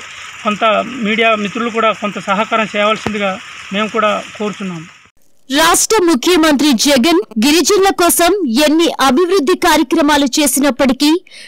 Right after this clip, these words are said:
Speaker 2: ప్రజలకు ఈ మైనింగ్ ఇబ్బందులు తప్పడం లేదు.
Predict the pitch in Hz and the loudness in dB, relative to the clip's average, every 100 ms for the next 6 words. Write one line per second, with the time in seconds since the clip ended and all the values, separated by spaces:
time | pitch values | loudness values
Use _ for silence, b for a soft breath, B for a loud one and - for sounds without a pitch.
0 | B - 359 320 403 392 320 330 320 240 | B 0 2 4 2 2 2 2 0 0
1 | 277 254 254 277 381 381 339 262 311 302 | 0 2 2 4 2 2 0 2 2 2
2 | 302 339 - 240 320 311 247 220 202 | 2 0 0 0 2 2 2 0 -2